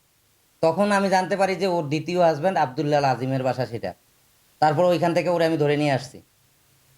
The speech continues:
ধরে নিয়ে আসছি, আইসা সেটা এগুলা নিয়ে পারিবারিকভাবে অনেক ঝামেলা হয়েছে ওর সাথে। আহ, তারপরে ও অনেক ভুল ত্রুটি,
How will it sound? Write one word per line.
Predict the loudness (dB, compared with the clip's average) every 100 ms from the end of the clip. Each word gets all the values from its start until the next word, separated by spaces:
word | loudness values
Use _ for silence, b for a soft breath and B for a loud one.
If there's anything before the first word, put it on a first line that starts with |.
| 0
ধরে | 2 4
নিয়ে | 4
আসছি, | 2 0 0
আইসা | 2 0 -4
সেটা | -2 -2
এগুলা | 0 -2
নিয়ে | 0 -2
পারিবারিকভাবে | 0 0 0 0 0 0
অনেক | 0 0 0
ঝামেলা | 0 0 0
হয়েছে | 0
ওর | -2
সাথে। | -2 -2 -2 -4 -10 _ _ _ _ 0
আহ, | 2 4
তারপরে | 2 2 0 0
ও | 2 2
অনেক | 2 0 0
ভুল | -2 0
ত্রুটি, | -2 0 0